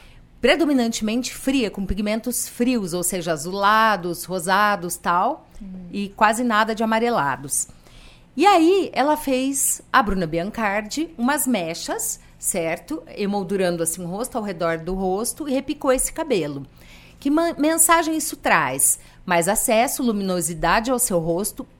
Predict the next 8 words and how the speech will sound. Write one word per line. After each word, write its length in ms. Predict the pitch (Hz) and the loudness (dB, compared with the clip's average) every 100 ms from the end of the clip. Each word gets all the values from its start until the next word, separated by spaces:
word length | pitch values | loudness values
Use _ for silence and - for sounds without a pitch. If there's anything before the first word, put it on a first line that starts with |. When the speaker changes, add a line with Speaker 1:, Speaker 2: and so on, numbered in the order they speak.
| - | 2
Speaker 1:
porém, 640 | 370 453 226 262 247 147 - - - - - | 4 4 4 2 0 -4 -10 -20 -20 -20 -2
a 120 | 269 311 | 0 2
Bruna 400 | 240 269 277 285 | 2 2 0 -2
fez 680 | - 254 294 247 - - - - - - | -2 0 0 -2 0 -2 -4 -14 -10 0
numas 880 | 226 254 269 254 254 254 254 247 | 2 4 4 4 6 4 2 0
nuances 880 | 220 285 294 269 320 - 208 170 - - - | 2 4 4 4 0 -2 -2 0 -2 -4 -10
que 80 | - | -2
não 300 | 302 339 370 | 0 0 -2